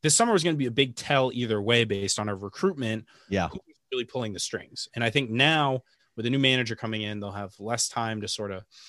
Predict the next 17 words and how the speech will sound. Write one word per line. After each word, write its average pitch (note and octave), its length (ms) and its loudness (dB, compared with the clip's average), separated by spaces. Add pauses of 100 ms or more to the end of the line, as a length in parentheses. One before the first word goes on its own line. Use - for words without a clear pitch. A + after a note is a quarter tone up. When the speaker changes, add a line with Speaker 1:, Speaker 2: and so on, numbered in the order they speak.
(260)
Speaker 1:
wield A2+ 360 0
their A2+ 140 2
influence. A#2+ 560 -2
They'll F#3+ 120 0
still D3+ 260 2
have A#2+ 160 0
obviously G2+ 340 -2
a F2+ 60 -6
say A#2+ 500 4
and F#2 260 -12 (360)
say - 160 -4
yes G2+ 260 -4
or F#2 80 -6
no F2+ 120 -10
to B2+ 160 0
guys, F#2+ 320 -6
but F#2+ 200 -8